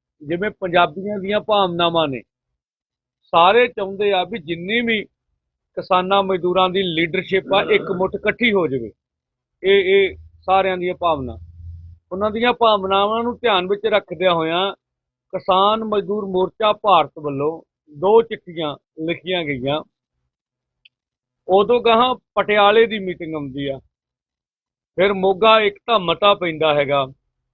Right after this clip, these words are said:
ਉਦੋਂ ਗਾਹਾਂ ਫਿਰ ਪਾਤੜਾਂ ਦੇ ਵਿੱਚ ਦੋ ਮੀਟਿੰਗਾਂ ਦੇ ਦੌਰ ਹੁੰਦੇ ਹੈਗੇ ਆ,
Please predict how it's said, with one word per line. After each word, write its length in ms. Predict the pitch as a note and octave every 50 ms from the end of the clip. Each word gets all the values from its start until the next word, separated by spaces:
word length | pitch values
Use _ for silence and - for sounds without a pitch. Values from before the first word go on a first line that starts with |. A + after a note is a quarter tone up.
| _ -
ਉਦੋਂ 340 | F#3 G3 G#3 G3 A#3+ A#3+
ਗਾਹਾਂ 240 | G3+ A3 G#3 A3+ A#3
ਫਿਰ 360 | - - G3+ G#3+ A3 G#3+ G#3+ - - _ _ _ _ _ _ _ _ _ _
ਪਾਤੜਾਂ 600 | - F3+ F#3 F#3+ F#3+ _ _ A3+ A3 A#3 A#3 A#3+
ਦੇ 140 | A3+ A3+ A#3
ਵਿੱਚ 180 | A3 G#3 G3+ G3+ G3+ F#3
ਦੋ 280 | D#3 D#3 G3 G#3 G#3+
ਮੀਟਿੰਗਾਂ 440 | G#3 G3+ G3+ F#3+ F#3 E3+ E3+ E3+ E3
ਦੇ 180 | D#3 F3 F#3 B3+ - _ _ _ _ _ _ _ _ E3
ਦੌਰ 380 | D#3 C#3+ E3+ F3 G3 G#3+ G#3+
ਹੁੰਦੇ 360 | F#3 F3 F#3 F3 D#3+ E3+ E3 D#3+
ਹੈਗੇ 300 | D#3+ D#3 C#3+ D#3 D#3 D3+
ਆ, 120 | C#3 -